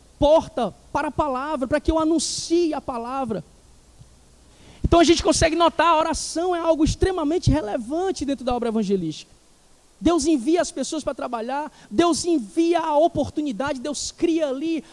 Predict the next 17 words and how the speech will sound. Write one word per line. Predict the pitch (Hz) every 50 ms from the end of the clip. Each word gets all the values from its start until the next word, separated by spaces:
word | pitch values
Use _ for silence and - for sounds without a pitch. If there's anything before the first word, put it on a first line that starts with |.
| -
a | - 269
oportunidade | 294 294 - 294 233 - 294 294 285 220 214 269 302 294 -
para | - 285 -
que | -
o | 294
evangelho | 302 254 262 269 226 175 247 285 294 285 269 240 - _ _ _ _ _ _ -
seja | - - 320 302 247 294
anunciado, | 294 285 277 - - - 247 269 302 320 294 240
para | - 285
que | - 311
Cristo | - - - 330 339 330 - - 285
seja | - - - 320 320 277 240 294 233 - - _ _
conhecido. | - - 311 311 285 247 - - - - 302 311 339 330 330 330 320 - _ _ _ _ _ _ _ _ _ _ _ _ _ _ _ _ _ _ _ _ _ _ _ _ _ _ _ _ _ _ _ _ _ _ _ _ _ _ _ _ _ _ _ _ _ _ - _ _
E | 311
em | 311 320 285
terceiro | - 302 - - - - - - 294 302 285 233 - _ _ -
lugar, | 254 269 214 269 277 285 277 220 - -